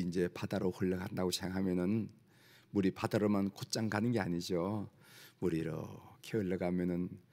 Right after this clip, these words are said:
물이, 에, 도랑이 내가 되고, 내가 조금 더 커서 강이 되고, 강이 바다로 흘러가는데, 보면은 그 주변이 늘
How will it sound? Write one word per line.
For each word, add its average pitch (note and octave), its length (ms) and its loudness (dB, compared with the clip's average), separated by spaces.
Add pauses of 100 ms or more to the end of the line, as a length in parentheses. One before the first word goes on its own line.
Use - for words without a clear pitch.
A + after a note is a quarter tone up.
(220)
물이, F2+ 600 2
에, F2+ 160 -2
도랑이 F2+ 760 0 (360)
내가 F2+ 360 0
되고, F2+ 540 2 (260)
내가 F2+ 360 0
조금 F2+ 440 -4
더 F2+ 120 -2
커서 - 400 -4
강이 F2+ 400 0
되고, F2+ 520 2 (160)
강이 F2+ 360 -2
바다로 F2+ 400 -2
흘러가는데, F#2 760 -4 (320)
보면은 A2+ 400 4 (160)
그 A#2+ 220 4
주변이 G#2 440 6 (240)
늘 F2+ 360 2